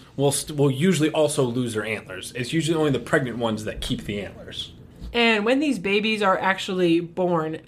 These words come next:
Speaker 2: they only weigh about thirteen pounds. And so we talked about earlier, you know, the predators when they are young, it's because they are so tiny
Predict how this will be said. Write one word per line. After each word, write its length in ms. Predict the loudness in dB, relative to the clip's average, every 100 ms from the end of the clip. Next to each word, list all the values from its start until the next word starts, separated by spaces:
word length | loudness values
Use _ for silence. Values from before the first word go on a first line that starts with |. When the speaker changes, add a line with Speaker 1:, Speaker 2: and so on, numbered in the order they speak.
| -4
Speaker 2:
they 280 | 0 2 0
only 340 | 0 0 0
weigh 340 | 2 4 4
about 380 | 0 2 0 0
thirteen 480 | 0 0 0 -4 -4
pounds. 440 | -2 -2 -2 -6
And 120 | -4 -2
so 160 | 0
we 140 | 0 0
talked 240 | 0 2
about 160 | 2 4
earlier, 480 | 2 4 2 2 -2 -20 -18 -6
you 100 | 0
know, 200 | 2 4
the 100 | 2
predators 560 | 2 2 4 2 2
when 140 | 2 0
they 100 | 4
are 140 | 4
young, 340 | 4 4 2 -2
it's 180 | -8
because 680 | -6 -6 0 2 4 0 -6 -16 -20 -20 -2
they 160 | 0
are 200 | 4 2
so 200 | 2 0
tiny 520 | 0 0 0 2 0